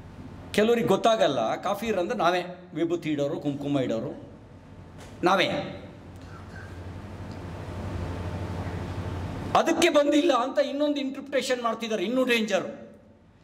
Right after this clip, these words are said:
ಅಂದ್ರೆ ನಾವು ವೇಗವಾಗಿ ಎಲ್ಲರೂ ಮುಗಿಸ್ಬಿಟ್ರೆ ಆಗ ಕಯಾಮತ್ ದಿನ ಬರುತ್ತೆ, ಆಗ ನಮ್ಮನ್ನೆಲ್ಲ ಕರ್ಕೊಂಡು ಹೋಗ್ತಾನೆ ಅಂಥೇಳಿ ಈ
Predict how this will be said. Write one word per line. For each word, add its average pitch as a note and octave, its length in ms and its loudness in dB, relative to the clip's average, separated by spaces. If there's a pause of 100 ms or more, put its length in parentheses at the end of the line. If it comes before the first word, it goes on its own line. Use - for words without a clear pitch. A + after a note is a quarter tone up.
(160)
ಅಂದ್ರೆ A#3 220 2
ನಾವು F#3 220 4
ವೇಗವಾಗಿ C4 720 4 (1400)
ಎಲ್ಲರೂ A3+ 440 4
ಮುಗಿಸ್ಬಿಟ್ರೆ F#3 720 -2 (1200)
ಆಗ A#3 160 4 (100)
ಕಯಾಮತ್ C4+ 540 4
ದಿನ A3 180 4
ಬರುತ್ತೆ, F#3 400 -2 (180)
ಆಗ A#3+ 220 2
ನಮ್ಮನ್ನೆಲ್ಲ A#3 440 -2
ಕರ್ಕೊಂಡು E3 320 -4
ಹೋಗ್ತಾನೆ G2+ 360 -8 (340)
ಅಂಥೇಳಿ E3+ 580 0 (1400)
ಈ D3+ 120 4